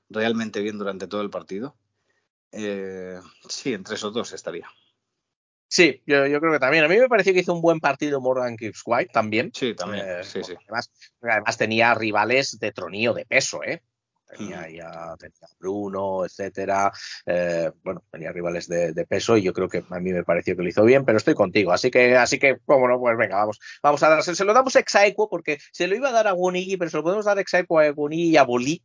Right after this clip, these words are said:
Speaker 2: por más que nada, porque a lo mejor Bolí no vuelve a aparecer por aquí, o a lo mejor sí, quién sabe, pero porque tenga un trofeo también, eh, del mejor, eh, Bolí. ¿Qué te parece, Rubén?
Speaker 1: <laughs> Me parece, me parece bien, Borja. Haciendo feliz
Speaker 2: Vale.
Speaker 1: al muchacho.
Speaker 2: Exacto, claro que sí, joder,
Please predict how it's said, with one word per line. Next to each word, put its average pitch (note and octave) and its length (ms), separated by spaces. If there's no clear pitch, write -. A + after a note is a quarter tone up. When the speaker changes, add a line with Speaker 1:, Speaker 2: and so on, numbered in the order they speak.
Speaker 2:
por B2 160
más C#3 160
que C#3+ 100
nada, C#3 220
porque B2 160
a A2+ 40
lo A2 60
mejor B2+ 220
Bolí B2+ 240
no B2 120
vuelve A#2+ 220
a A2 60
aparecer G#2+ 400
por G#2 140
aquí, C#3+ 260
o C3 160
a - 40
lo A2 60
mejor G#2+ 240
sí, C#3+ 180
quién A#2 180
sabe, B2+ 260
pero D#3 180
porque E3 260
tenga F#3+ 200
un F#3 100
trofeo B2 380
también, F#2+ 440
eh, F2+ 300
del G2+ 220
mejor, E2+ 520
eh, E2+ 320
Bolí. E2+ 260
¿Qué A2+ 120
te F#2 80
parece, D#2+ 340
Rubén? E2 340
Speaker 1:
<laughs> - 60
Me A#2 140
parece, G#2 400
me A#2 100
parece G#2 380
bien, F#2+ 180
Borja. F#2+ 260
Haciendo C3 400
feliz G#2 220
Speaker 2:
Vale. G#2 220
Speaker 1:
al G2+ 60
muchacho. - 300
Speaker 2:
Exacto, E3+ 580
claro C3+ 280
que G2 140
sí, G2 160
joder, E2 360